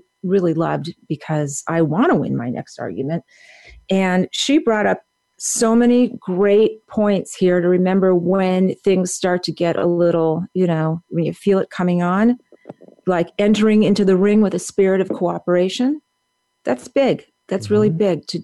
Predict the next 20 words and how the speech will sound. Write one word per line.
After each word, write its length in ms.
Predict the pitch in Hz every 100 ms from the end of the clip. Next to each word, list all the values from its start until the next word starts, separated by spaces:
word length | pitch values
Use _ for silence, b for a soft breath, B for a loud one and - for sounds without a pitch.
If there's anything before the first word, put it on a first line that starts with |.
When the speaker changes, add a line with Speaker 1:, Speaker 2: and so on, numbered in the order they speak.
| -
Speaker 1:
to 100 | -
go 240 | 208 202
into 300 | 226 226 208
it 160 | 185 -
thinking, 340 | 196 190 180
"Okay, 120 | - 180
we 260 | 185 214
are, 140 | 202 202
we're 260 | 185 196
working 360 | 180 202 202 196
for 180 | 180 175
a, 60 | -
a 60 | -
common 420 | - 185 185 170
good, 240 | 175 156 -
a 60 | 165
higher 260 | 165 165 160
good 260 | 170 165
here." 340 | 165 143 71 _ _ _ _ _ _ _ -
Um, 480 | 180 165 160 160